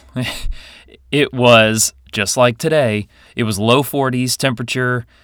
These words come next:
extremely wet on the ground. I think the day before that, we had gotten at least an inch of rain.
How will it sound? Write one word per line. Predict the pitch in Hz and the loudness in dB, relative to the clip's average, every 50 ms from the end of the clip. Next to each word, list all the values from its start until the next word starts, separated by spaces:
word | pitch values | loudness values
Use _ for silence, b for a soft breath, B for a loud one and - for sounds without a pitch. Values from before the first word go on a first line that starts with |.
| b b b b | b b b b
extremely | - - - - - - - 156 160 175 175 175 165 156 139 | -8 -6 -6 -6 -4 -4 -4 -2 -2 -2 -2 -2 -2 0 0
wet | 120 117 110 107 | 2 2 2 2
on | 110 104 | 2 0
the | 104 98 | 0 -2
ground. | 101 101 95 95 95 95 95 95 95 - _ _ _ _ _ _ _ _ _ _ - - | -2 -2 -2 -2 -2 -2 -4 -6 -8 -10 _ _ _ _ _ _ _ _ _ _ -12 -6
I | - 117 117 | -4 -4 -4
think | - - 127 135 131 120 113 - - - _ _ _ _ _ _ | -2 0 2 2 2 0 -2 -8 -12 -16 _ _ _ _ _ _
the | - 110 120 113 110 110 107 | -4 -2 0 2 2 0 0
day | 95 92 113 110 120 | 0 0 2 2 2
before | 107 117 113 - 123 123 113 101 | 0 -2 -4 -2 -2 -2 0 2
that, | 110 104 107 123 110 | 2 4 4 4 2
we | 127 127 117 | 0 0 0
had | 110 104 95 - | 0 0 0 0
gotten | 117 107 104 101 110 107 | 2 2 2 2 0 -2
at | 98 98 | -4 -4
least | 101 104 110 110 110 - | -4 -4 -4 -4 -4 -4
an | 113 101 95 | -4 -4 -4
inch | - 107 117 113 - | -4 -4 -4 -2 -2
of | 120 104 98 95 | -4 -6 -6 -8
rain. | 90 90 92 92 104 123 151 165 170 | -8 -4 -2 -2 -2 -2 -2 -4 -8